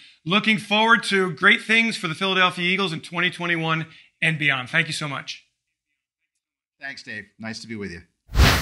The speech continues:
Speaker 1: Thanks so much to Jeffrey for his time and his insights. Great stuff there. I think, uh,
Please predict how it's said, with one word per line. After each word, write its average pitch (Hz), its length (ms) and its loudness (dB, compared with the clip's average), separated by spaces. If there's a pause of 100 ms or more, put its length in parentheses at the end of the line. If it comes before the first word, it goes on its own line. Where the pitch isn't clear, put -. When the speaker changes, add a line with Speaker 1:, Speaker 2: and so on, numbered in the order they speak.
(320)
Speaker 1:
Thanks 185 300 6
so 202 200 2
much 190 300 4
to 190 120 2
Jeffrey 185 540 4
for 180 360 2
his 190 320 0
time 170 400 2
and 156 80 0
his 135 140 -2
insights. 151 480 -2
Great 170 300 2
stuff 151 340 0
there. 156 240 4
I 165 60 0
think, 170 380 -2
uh, 151 140 4